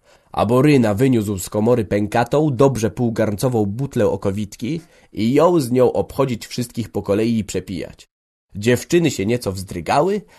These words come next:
aż któryś z parobków powiedział: Łakome na okowitkę, kiej kot na mleko,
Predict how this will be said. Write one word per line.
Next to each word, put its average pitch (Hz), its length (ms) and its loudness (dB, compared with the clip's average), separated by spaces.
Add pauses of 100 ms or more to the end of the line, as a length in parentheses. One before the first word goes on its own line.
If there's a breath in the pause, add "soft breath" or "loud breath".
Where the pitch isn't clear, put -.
(140 soft breath)
aż - 180 -8
któryś 143 280 -4
z - 40 -12
parobków 120 480 -2
powiedział: 104 560 -4 (600)
Łakome 139 560 4
na 156 180 4
okowitkę, 170 800 4
kiej 165 380 4
kot 208 260 4
na 170 200 6
mleko, 185 640 4